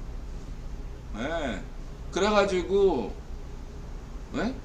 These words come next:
말빨에 워낙 달인이니까 이 여자가, 예? 자기 이제 좀 말 좀 잘 할 줄 아는 여-, 언니를 데리고 갔는데,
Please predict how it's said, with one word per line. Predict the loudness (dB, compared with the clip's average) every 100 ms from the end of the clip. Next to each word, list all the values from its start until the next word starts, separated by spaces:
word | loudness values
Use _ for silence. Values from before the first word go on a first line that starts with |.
| 0
말빨에 | 8 8 8 6
워낙 | 6 4 0
달인이니까 | 0 0 2 0 0 -2 2 8 8 8 4 -2 -12 -12 -12 -10 -10 -10 -10 -12 -12 -12 -10 4
이 | 6
여자가, | 8 8 6 6 6 6 4 2 0 -2 -8 -12 -8 -4
예? | -4 -4 -8 -14 -8
자기 | 2 2 4 2
이제 | 2 0 2 2 0
좀 | -2 2
말 | 4 4
좀 | 2
잘 | 0 0 -2 -4
할 | -6 -6
줄 | 0 2
아는 | 2 2
여-, | 2 2 0 -6 -2
언니를 | 2 2 2 2
데리고 | 0 0 0
갔는데, | -2 0 2 4 4 4 2